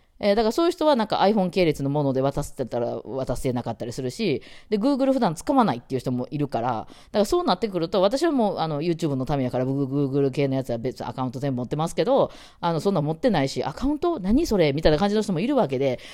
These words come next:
らそうなってくると、ものすごい分かりやすくないといけないんですよ。もう誰でも、どんな人でもアカウントとかなくても、スマホからでも、何でも、あの、その、落とせるよっていう、あの、状態にしないといけなくて、まあ、その辺がね、うん、難しいよね。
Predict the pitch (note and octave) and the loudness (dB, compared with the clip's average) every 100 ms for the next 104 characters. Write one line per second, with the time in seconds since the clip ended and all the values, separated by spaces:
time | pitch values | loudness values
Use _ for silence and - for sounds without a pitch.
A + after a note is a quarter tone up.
0 | - A#3 A3+ G4+ A3+ A3+ G3+ E3 F3 E3 | -8 -4 -2 0 0 0 0 2 2 2
1 | A#3+ D#4+ G3+ F#4+ - F#4+ G4 F#4 - G#3+ | 2 2 2 2 2 2 2 2 2 2
2 | D3+ D3 E3+ - G3+ G3 F3+ F3+ G3 G#3+ | 2 2 6 8 6 4 4 4 8 6
3 | D4 F#4 F4 - - - - D#3+ A3 D#4+ | 6 2 2 0 -2 -18 -12 2 4 6
4 | F4+ G4+ - E4 G3 F#3 B3+ C4 C4+ B3 | 4 2 0 0 2 2 0 0 0 -2
5 | F3 F3 A#3+ - E3+ C3 C3 F#3+ G3 A#3 | 0 0 0 0 0 0 -2 2 2 2
6 | C#4 A#3 D3+ B2 A#2 - - F#3+ B3 C#4+ | 2 0 0 -4 -8 -14 -6 2 2 2
7 | A#3 E3 - E3+ D#3+ D3 D3 - F3 F#3 | 0 -2 -4 -4 -6 -6 -8 -6 -2 0
8 | F3+ G#3+ A#3+ E3 C3 B2+ - - - D#3 | 2 0 0 0 0 0 -6 -16 -6 -4
9 | D3+ D3 F3 E3+ E3 D#3+ F3+ D#3+ C3+ C#3+ | -4 0 0 2 0 0 -2 -4 -2 -4
10 | D3 C#3 C#3 F3+ D#3 D4 D4+ D4+ C#4 C4+ | -4 -4 -4 -2 -2 -2 -2 -2 -2 -2
11 | E3 - - - _ D#3 D3 C#3+ C#3 - | -4 -10 -20 -20 _ -8 -4 -4 -4 -4
12 | A3+ D#3+ A2+ A#2+ | -4 -2 -2 -6